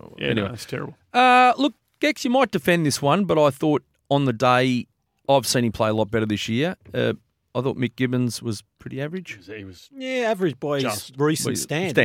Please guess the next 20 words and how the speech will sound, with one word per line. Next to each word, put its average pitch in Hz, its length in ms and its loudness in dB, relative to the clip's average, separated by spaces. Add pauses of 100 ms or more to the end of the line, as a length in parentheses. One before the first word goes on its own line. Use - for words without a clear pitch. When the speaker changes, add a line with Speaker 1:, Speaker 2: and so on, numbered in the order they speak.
(100)
Speaker 2:
standards, 104 200 -4
yeah. 120 120 2
Speaker 3:
definitely. 131 260 0
Speaker 2:
I 139 60 8
know 147 180 4
he 123 80 2
sort 120 200 0
of 110 60 -2
came 120 200 4
into 117 120 2
the 104 80 -4
fore 123 140 0
in 113 60 2
the 107 80 2
Speaker 1:
No. 113 60 4
Speaker 2:
last 113 200 2
quarter 104 220 -2
a - 20 0
little 175 360 2
bit, 190 200 0